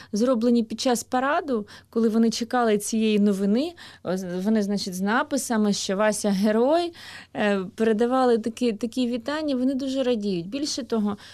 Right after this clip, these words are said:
передавали йому вітання хлопці, які поряд, е, м, воюють, добровольці. Да Вінчі через мене особисто передавав йому вітання і казав, що Вася абсолютний герой. Я дуже втішений, що він отримав цю нагороду Санта,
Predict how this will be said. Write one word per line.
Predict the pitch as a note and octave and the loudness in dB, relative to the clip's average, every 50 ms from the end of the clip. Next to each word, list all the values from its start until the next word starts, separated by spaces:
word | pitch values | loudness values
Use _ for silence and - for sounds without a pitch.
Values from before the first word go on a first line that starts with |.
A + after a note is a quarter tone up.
| - - _ _ - | -20 -20 _ _ -4
передавали | A#3 A#3 A3+ G#3+ B3 A#3+ C4+ D4 D4+ D4+ | -2 -2 0 0 0 0 0 0 2 2
йому | C#4+ C#4 C4+ C4+ C4 | 2 2 2 2 2
вітання | B3 C4 A#3+ - C#4 C#4+ C#4+ C4+ C4+ | 0 -2 -4 -6 -6 -4 -2 -2 -2
хлопці, | A3+ - C4 C4+ A3 - - A#3+ | -2 -2 -4 -6 -6 -6 -6 -6
які | A#3+ A3+ A3+ - | -6 -6 -6 -8
поряд, | A#3 A3+ - C#4+ D#4 D4 C#4 A#3 - | -8 -6 -4 -4 -2 0 0 -2 -2
е, | - D3+ F#3 F#3+ F#3+ F#3 F3+ F3+ | -2 -2 -2 0 -2 -2 -2 -4
м, | F3+ F#3 F3+ - F#3+ F#3 F#3 F3+ F#3 F3+ F3 | -4 -6 -6 -4 -4 -4 -4 -4 -4 -4 -4
воюють, | F#3+ A#3 A#3+ A3+ A3 G3 F3 D#3+ | -2 0 0 0 0 0 -2 -2
добровольці. | E3+ A3 A3+ A3 C#4 C#4 B3 A#3 A3 G3+ G3 - - G#3 G3+ G3+ - - - - - - - | -2 -4 -2 -2 -2 -2 0 0 0 0 -2 -4 -6 -8 -8 -10 -12 -18 -20 -20 -20 -14 -6
Да | G#3 G3 A#3 | -2 0 0
Вінчі | A3 A#3 B3 B3+ A#3+ - - B3 A3 G#3 G3+ F3+ - - F#3 F#3 - E3+ F3 | 2 2 2 0 0 0 0 2 2 2 2 2 -2 -8 -12 -12 -12 -10 -8
через | - - A3+ G3+ G#3+ G#3 | -4 -2 0 0 0 0
мене | A3+ A#3 A#3 A3+ A3 G#3 | 2 2 2 2 2 0
особисто | G3+ - - G#3 G3 G#3+ A3 - - A3+ G3 | 0 -2 -2 -2 0 0 -2 -2 -4 -6 -4
передавав | - G#3+ G3+ G3+ F#3+ F#3 G3+ G3+ A3 A3+ A3 G#3 | -2 0 0 0 0 0 0 2 2 2 2 2
йому | G#3+ G#3+ G#3 G#3 G3+ | 2 2 2 2 2
вітання | G3 G#3 G3+ - A3+ A#3 A#3+ A3+ G#3 | 0 -2 -2 -2 0 2 2 2 2
і | F#3+ F3+ | 2 0
казав, | - F#3+ F3+ G3 G3 F#3+ | -2 -2 0 0 -2 -2
що | F#3 - - F#3+ | -4 -4 -4 -4
Вася | F3+ G3 G3+ G3+ - - | -2 -2 -2 -4 -4 -6
абсолютний | F#3 F3+ - - A3 A3+ C4 A3+ B3+ B3+ B3 | -8 -8 -8 -6 -6 -6 -4 -2 0 0 2
герой. | A3+ A3+ G#3+ G3+ G#3 G#3+ G#3 G#3 - - - - - _ | 2 2 2 2 0 -2 -2 -6 -12 -20 -20 -20 -16 _
Я | - G3+ F#3 | -2 -2 0
дуже | F3+ G#3+ A#3+ A3 A#3+ | 0 0 -2 0 -2
втішений, | A#3+ - - - A#3+ A3+ - - A#3 G#3+ G3+ F#3+ | -2 -2 -4 -4 -4 -4 -2 -2 0 0 0 -2
що | - - - | -2 -4 -4
він | F#3+ F#3 G3 G3 | -2 -2 -2 -2
отримав | G3 F#3 - F#3+ G3 F#3+ F#3 F3 | -2 -2 -4 -4 -4 -2 -4 -6
цю | - - - F#3 | -6 -6 -6 -4
нагороду | F3+ F3+ F3 F3+ F3 F3 E3+ E3 D#3+ D#3+ | -2 -2 -2 -2 -2 -2 -4 -4 -6 -8
Санта, | - - A3 A3 A3+ A#3 A3+ A#3 A3 G#3 | -10 -6 -4 -4 -4 -4 -4 -4 -6 -8